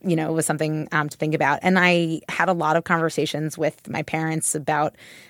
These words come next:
uh, there's sort of, I mean, there's different ways about going, uh, paying for a business school. You have the money, you pay outright, you get loans, you get scholarships.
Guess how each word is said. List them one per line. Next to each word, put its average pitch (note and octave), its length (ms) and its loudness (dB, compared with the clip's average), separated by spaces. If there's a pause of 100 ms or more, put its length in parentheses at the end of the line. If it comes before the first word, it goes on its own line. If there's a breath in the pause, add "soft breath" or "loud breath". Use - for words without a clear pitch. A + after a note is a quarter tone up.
(160 loud breath)
uh, F3+ 160 2
there's C#4+ 180 4
sort C#4+ 140 2
of, G3+ 180 4
I G3 40 6
mean, F3 120 6
there's E3 140 6
different D#3 280 0
ways D3+ 140 2
about D3 220 -2
going, D3 540 -4
uh, D#3 60 -4 (300)
paying D3 260 -2
for D3+ 100 -4
a D#3+ 40 0
business D3 300 -2
school. D3+ 240 0
You C#3+ 460 -2 (200)
have D3 240 -4
the D#3 80 0
money, G#3 360 6
you D#3 80 0
pay D3+ 180 -2
outright, E3 540 2
you D3+ 340 -2
get - 240 -2
loans, D#3 340 2
you C#3+ 60 -8
get C3+ 160 -8
scholarships. - 680 -4